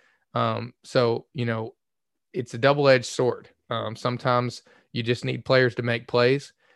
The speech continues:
There were times this year where the players that we thought were capable of doing that fell short. Um, sometimes it's 'cause they're young. Sometimes it's 'cause they didn't, um, you know, put the work in that,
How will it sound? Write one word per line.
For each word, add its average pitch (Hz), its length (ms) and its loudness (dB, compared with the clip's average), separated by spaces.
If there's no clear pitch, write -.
There 123 180 4
were 120 120 0
times 120 440 -2
this 120 260 -6
year 120 180 -2
where 117 540 -4
the 120 200 -8
players 117 380 0
that 120 100 -8
we 120 100 -2
thought 120 300 -4
were 120 140 -6
capable 117 460 -4
of 113 80 -8
doing 117 240 -2
that 113 220 -8
fell 120 200 -4
short. 131 340 -4
Um, 113 440 -6
sometimes 117 440 -4
it's 120 120 -12
'cause 117 200 0
they're 117 100 -2
young. 120 380 -2
Sometimes 117 460 -4
it's 117 100 -14
'cause 117 220 -2
they 117 120 -2
didn't, 117 360 -6
um, 117 360 -6
you 117 120 -6
know, 113 120 -6
put 120 220 -2
the 117 80 -4
work 120 260 -2
in 123 260 -2
that, 117 160 -6